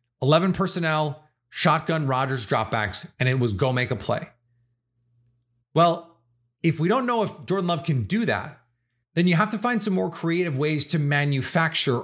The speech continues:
offense. That, that burden falls on Matt LaFleur. I, it is the case that I am really excited to see what that looks like. But I think it also is just setting a tone of,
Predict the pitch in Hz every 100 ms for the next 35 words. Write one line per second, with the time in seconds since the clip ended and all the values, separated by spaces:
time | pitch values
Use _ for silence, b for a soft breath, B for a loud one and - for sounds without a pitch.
0 | - 214 208 117 - 139 156 - - 139
1 | 139 104 147 143 135 143 123 123 117 139
2 | 127 - 220 185 - b b b b b
3 | b _ _ _ _ _ _ _ _ _
4 | _ _ _ _ 139 147 165 156 208 165
5 | 160 180 156 156 160 151 131 151 143 -
6 | 160 170 147 127 - 156 127 127 123 113
7 | 247 294 - 143 - - - _ _ _
8 | _ _ _ _ _ _ _ _ B B
9 | _ 180 214 240 233 - 175 233 - 170
10 | 147 - 160 113 - 208 - - - 185
11 | 208 156 - - 202 208 139 139 147 143
12 | 127